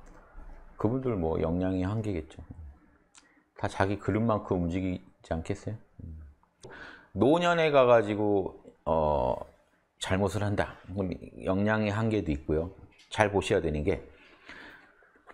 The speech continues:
여러분들 남의 잘못 재단, 남의 잘못 재단은 진짜 잘해요. 제가요, 에스엔에스를 보면서 느끼는 건 있어요.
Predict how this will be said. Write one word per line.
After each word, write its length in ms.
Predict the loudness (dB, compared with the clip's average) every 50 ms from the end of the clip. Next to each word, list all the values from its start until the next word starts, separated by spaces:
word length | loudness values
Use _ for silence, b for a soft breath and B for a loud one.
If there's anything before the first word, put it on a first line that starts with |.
| 2 4
여러분들 460 | 6 6 6 4 4 2 2 4 6
남의 400 | 8 8 8 6 4 2 0 0
잘못 640 | 2 2 2 4 4 2 2 0 -2 -14 -18 -12
재단, 560 | -4 -2 -2 0 2 2 2 2 2 0 -2 0
남의 340 | 2 4 4 4 2 0 -2
잘못 420 | -2 -2 0 0 2 2 0 0
재단은 440 | 0 -2 2 2 2 2 2 -2 -4
진짜 400 | -4 -4 -2 -2 -2 2 2 0
잘해요. 640 | 2 2 0 0 2 2 2 2 2 0 0 -4 -6 B B B B B B B -18 B -20 _ _ _ _ _ _ _ B B B B B B B B B B
제가요, 440 | 4 4 6 8 8 8 8 6 4 4
에스엔에스를 760 | 2 2 2 2 2 2 4 2 2 0 2 2 2 2 2
보면서 360 | 2 2 2 2 2 2 2
느끼는 500 | 2 0 -2 -2 -2 0 0 0 0 2
건 400 | 2 0 0 0 0 -2 -2 -4 -4
있어요. 440 | -6 -6 -2 0 0 0 0 -2